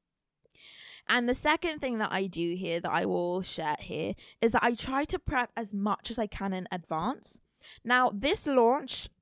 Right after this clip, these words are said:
I'm gonna be super honest and say I wasn't as good at this <laughs> as I have been before. And I usually share with my clients to schedule everything that you need before.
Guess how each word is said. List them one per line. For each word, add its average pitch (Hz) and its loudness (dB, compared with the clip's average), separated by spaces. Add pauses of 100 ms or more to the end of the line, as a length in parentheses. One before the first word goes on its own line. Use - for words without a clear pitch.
I'm 220 4
gonna 220 2
be 214 -2
super - -2
honest 214 2
and 220 2
say 202 2
I 190 2
wasn't 196 0
as 190 -4 (720)
good 208 8
at 170 4
this 196 0 (500)
<laughs> - -10
as 214 4
I 208 10
have 208 0
been 220 0
before. 214 4 (840)
And 202 2 (400)
I 240 6
usually 233 0
share 233 6
with 208 0
my 196 2
clients 220 2
to 202 0
schedule 226 2
everything 208 0
that 196 -8
you 196 -2
need 190 -4
before. 208 -2